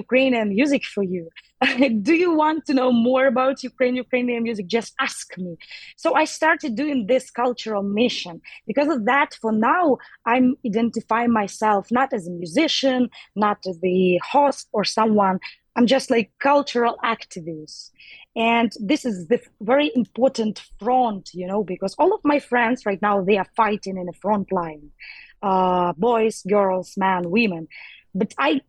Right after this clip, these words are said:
can fight with the knowledge of Ukrainian history of music, you know, and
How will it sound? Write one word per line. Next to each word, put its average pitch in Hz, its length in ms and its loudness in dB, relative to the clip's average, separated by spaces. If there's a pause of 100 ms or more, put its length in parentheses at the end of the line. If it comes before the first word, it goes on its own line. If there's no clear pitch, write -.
(260)
can 285 320 2 (140)
fight 226 460 2 (520)
with 190 380 -2
the 202 80 -2
knowledge 220 720 0 (320)
of 185 60 -12 (180)
Ukrainian 190 840 0 (160)
history 185 440 -4
of 170 140 -8
music, 202 440 0
you 165 140 -10
know, 156 260 -14
and 175 400 -8